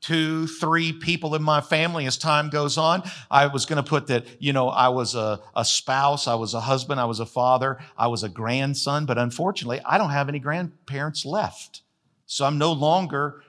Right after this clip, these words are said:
a grandson. I'm just a son. My mother is the only living parent that I have, and one day,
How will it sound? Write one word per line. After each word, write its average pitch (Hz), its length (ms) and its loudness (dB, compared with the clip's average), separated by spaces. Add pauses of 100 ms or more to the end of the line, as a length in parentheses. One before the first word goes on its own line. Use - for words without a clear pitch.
(140)
a 147 100 0
grandson. 131 840 -2 (760)
I'm 110 160 2
just 139 260 -4
a 156 40 -6
son. 151 480 -2 (680)
My 113 120 0
mother 147 360 2
is 110 300 -4
the 117 100 0
only 135 200 -2
living 135 680 0 (180)
parent 156 360 2
that 147 140 0
I 147 100 4
have, 151 340 0
and 117 160 -4
one 131 160 0
day, 151 300 2